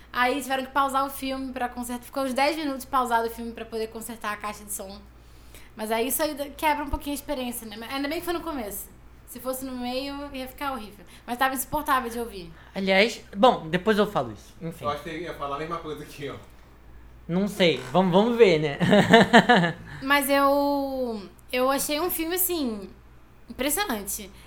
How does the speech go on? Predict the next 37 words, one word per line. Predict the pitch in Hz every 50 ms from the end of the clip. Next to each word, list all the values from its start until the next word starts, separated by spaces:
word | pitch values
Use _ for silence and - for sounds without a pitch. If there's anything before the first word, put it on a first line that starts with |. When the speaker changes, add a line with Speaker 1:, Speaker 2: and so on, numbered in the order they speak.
| - -
Speaker 1:
Muitas | 233 285 311 359 -
pessoas | - 320 311 311 294 277 277
agora, | 285 277 247 269 269 269
tá | 269 277
todo | 262 285 294 330
mundo | 339 330 320
comparando | - 339 311 - 285 269 262 277 277 277 269
com | 277 - 277 269 262 262 254
o |
Retorno | 226 240 240 262 262 262 262
do | 233 240
Rei, | 220 226 233 247 269 302 320 320 - - - - - - - - -
com | 240
aquele, | 233 - 262 254 262
aquela | 247 240 233 233 240 254 254 254
cena | 233 - 269 262 254 240
lá | 226 247 262 254 247 226 - - - - -
do | 196 240 262
Gandalf | 202 202 254 277 285 269 254 240 233 - -
num | 247 240
cavalo, | 240 254 240 226 196 208 214 233 233 220 220
subindo | 208 - - 190 190 240 277 277 254 247 226 208 214 208 196 196 - - -
e | - 220
liderando | 220 233 220 226 220 220 247 254 240 226
as | 220
pessoas. | - - 220 - - 240 233 233 226 220 208 196 185 180
Speaker 3:
As | 202 175 165 160
duas | 170 165 156 -
torres. | - 160 151 131 113 123 120 - - - - - - - - - - -
Speaker 1:
É | - 233
duas | 233 233 262 262 247
torres? | - 269 285 285 254 233 202 101 - - - - -
Speaker 3:
Onde | - 131 143
aparece | 139 - 135 127 131 131 131 135
o | 135 127
Gandalf | 131 131 131 131 131 127 -
com | - 131 123 123 120 120 117 113 110 107 107